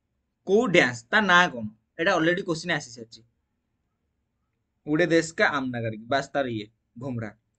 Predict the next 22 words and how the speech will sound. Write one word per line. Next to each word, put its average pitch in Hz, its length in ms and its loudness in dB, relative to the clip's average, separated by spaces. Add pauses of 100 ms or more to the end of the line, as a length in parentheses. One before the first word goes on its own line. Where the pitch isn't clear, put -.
(160)
ଗୋଟି 147 240 0 (100)
ପୁଅ 180 100 -2 (100)
ନୁହଁ, 120 180 -8 (960)
ମାହାରୀ 151 500 2
ଡ୍ୟାନ୍ସ, 120 180 -6 (140)
ମନେ 147 260 -4
ରଖିବ 190 200 -6
ଏଇଟା। 214 120 -2 (2750)
ମାହାରୀ 131 340 -4
ଡ୍ୟାନ୍ସ, 113 280 -6
ମନେ 123 260 -6
ରଖିବ। 107 200 -14 (2250)
ବୁଝିଲ? 147 200 -2 (160)
ବଫରିଂ 170 400 -2
ହବ, 175 100 0 (120)
କ୍ଲିୟର 190 280 2
ହବ, 190 60 -2 (120)
ତମେ 185 220 -4
ଟେନସନ 156 260 -4
ନିଅନି, 135 160 -10
ତମେ 139 240 -6
ପଢ। 113 100 -8